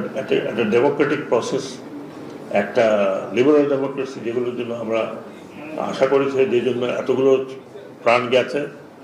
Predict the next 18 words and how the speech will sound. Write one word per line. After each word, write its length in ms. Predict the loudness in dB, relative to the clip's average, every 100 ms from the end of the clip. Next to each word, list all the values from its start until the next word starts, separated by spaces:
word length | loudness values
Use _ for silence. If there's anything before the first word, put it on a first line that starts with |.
| -20 -20 -20 -20 -20 -10 -2
আশা 260 | -2 -2
করি 280 | 2 2 2
যে 360 | 2 2 2 -4 0
যারা 280 | 4 4
আসবেন, 320 | 2 0 -4 -2
তারা 160 | 0
একটা 180 | 0 0
লিবারেল 340 | 0 2 2 2
ডেমোক্রেসি, 540 | 0 -2 -4 -8 -8 -14 -10
যেটি 260 | -6 -4 -6 -12 -16 -16 -16 -14 -12 4
জবাবদিহিতামূলক 960 | 6 8 4 0 -6 -4 -4 -4 -6 -8 -8
সরকার 340 | -8 -4 -4
গঠন 300 | -4 -6 -6
করবেন 280 | -6 -4 -6 -6 -14 -18 -18 -16 -16 -2
এবং 420 | 2 6 4 2 -10 -14 -14 -2
অতীতের 380 | 0 2 0 -2 -2
সরকারের 340 | -2 2 0
মতো 420 | 0 -2 -2 -2